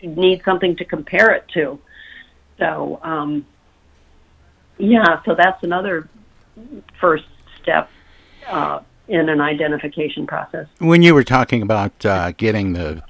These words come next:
Speaker 2: the U S Canada border opened back up again, and you mentioned, you know, if people would get vaccinated, what,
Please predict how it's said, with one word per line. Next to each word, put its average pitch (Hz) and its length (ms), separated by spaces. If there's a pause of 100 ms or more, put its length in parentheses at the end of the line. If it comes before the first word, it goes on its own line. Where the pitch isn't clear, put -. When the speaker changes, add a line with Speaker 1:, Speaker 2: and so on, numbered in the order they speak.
Speaker 2:
the 90 120
U 101 280
S 85 160
Canada 92 520
border 87 560
opened 85 400
back 80 280
up 80 200
again, 82 360
and 80 280
you 90 400
mentioned, 90 680 (320)
you 92 100
know, 80 300
if - 200
people 87 380
would 82 300 (640)
get 104 280
vaccinated, 80 960 (440)
what, 185 360